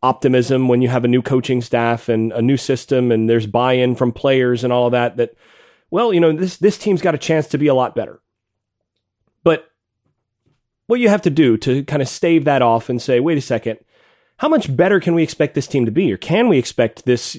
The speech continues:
this team to be better, or this unit, this side of the ball to be better?" First thing you want to do is go, "Okay, well, what's the talent level? And what was the talent level last year?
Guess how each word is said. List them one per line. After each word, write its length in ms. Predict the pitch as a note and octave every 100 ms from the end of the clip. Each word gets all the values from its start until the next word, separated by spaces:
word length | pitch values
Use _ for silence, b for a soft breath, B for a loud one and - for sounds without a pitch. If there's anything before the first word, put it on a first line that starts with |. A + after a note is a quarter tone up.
| -
this 380 | B2+ - - -
team 280 | - D3 A#2+
to 120 | A2
be 140 | A#2 A2+
better, 340 | A2 G2+ A#2
or 120 | D3
this 300 | A#2+ A#2+ -
unit, 420 | A#2 A#2+ C3+ B2+ -
this 180 | C3+ -
side 240 | C#3 B2
of 60 | A#2
the 60 |
ball 240 | A2+ C3 E3+
to 80 |
be 100 | A2+
better?" 320 | G#2 G2 G2+ B2 b b b b b b
First 200 | C4 -
thing 120 | B3+
you 80 | G#3+
want 100 | F3
to 40 |
do 140 | D3+ A3
is 100 | D3
go, 180 | D3+ F3
"Okay, 300 | E3 A#2+ E3
well, 400 | F#3 E3+ F#3+ _ _ _ -
what's 200 | F#3+ -
the 80 |
talent 360 | A3 - B3+ A2+
level? 300 | G#2+ - _ _ _ _ _ _ -
And 120 | E3+
what 120 | D#3+
was 100 | C#3+
the 60 | B2
talent 320 | B2+ A2 A2
level 180 | A#2 C#3+
last 300 | A3+ C4 -
year? 200 | E2+ -